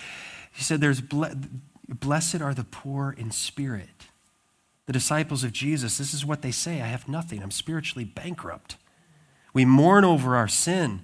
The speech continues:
That is a personal sin, my sin, the sins of my family, and the world. This is how we feel. We are meek. This is how we think. We don't think highly,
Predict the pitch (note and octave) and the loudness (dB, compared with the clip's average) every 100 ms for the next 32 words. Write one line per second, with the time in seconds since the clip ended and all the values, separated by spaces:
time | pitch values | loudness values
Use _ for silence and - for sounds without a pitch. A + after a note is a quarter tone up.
0 | - - - D#3 D#3+ C#3+ - F3+ G3 - | -14 -20 -4 0 2 0 -2 2 2 2
1 | F3+ C3+ - C3 A#2 A#2+ D3 F#3+ - C#3 | 0 0 -2 0 2 4 2 2 0 -2
2 | A2 G#2 F#3 D#3 B2 A#2+ C#3 F#3 - D3+ | -2 -2 -2 -2 -4 0 2 2 0 0
3 | C3+ A#2+ G#2+ - - - - - _ _ | 0 0 -4 -10 -18 -18 -20 -20 _ _
4 | _ _ _ _ D3 D3+ C#3 A2+ A#2 F#3+ | _ _ _ _ -2 2 0 0 0 0
5 | A3+ B2 E2+ - - _ _ _ _ _ | 2 0 -4 -14 -20 _ _ _ _ _
6 | _ _ _ _ _ _ F3 D#3+ F3+ D#3 | _ _ _ _ _ _ -2 2 4 4
7 | B2+ - F#3+ G#3 E3+ C3 C#3+ C3+ C3 C#3+ | 2 0 2 4 4 4 6 6 6 6
8 | G#3+ C3 - C#3+ C#3+ D#3 - E3 D#3+ C#3 | 4 2 -4 -6 -4 -4 -2 0 2 0
9 | - G3+ G#3 C3+ D3+ E3+ F3+ E3+ D3 F3 | -2 -2 -2 0 0 2 0 0 4 4
10 | F#3+ D#3 | 4 2